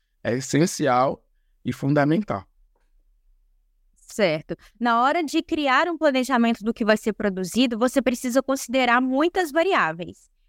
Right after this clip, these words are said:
Speaker 2: É, e, na sua opinião, quais são os principais desafios que o coordenador, ele enfrenta na hora de montar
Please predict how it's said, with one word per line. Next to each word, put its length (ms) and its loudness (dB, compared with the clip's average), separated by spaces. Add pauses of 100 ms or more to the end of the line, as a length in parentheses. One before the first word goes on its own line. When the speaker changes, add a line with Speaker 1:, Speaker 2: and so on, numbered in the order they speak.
(280)
Speaker 2:
É, 320 2
e, 200 0
na 160 4
sua 180 0
opinião, 600 0
quais 320 2
são 500 0
os 160 -8
principais 640 -2
desafios 640 -2
que 200 0
o 80 2
coordenador, 800 0
ele 220 0
enfrenta 480 0
na 220 2
hora 200 2
de 140 -8
montar 540 0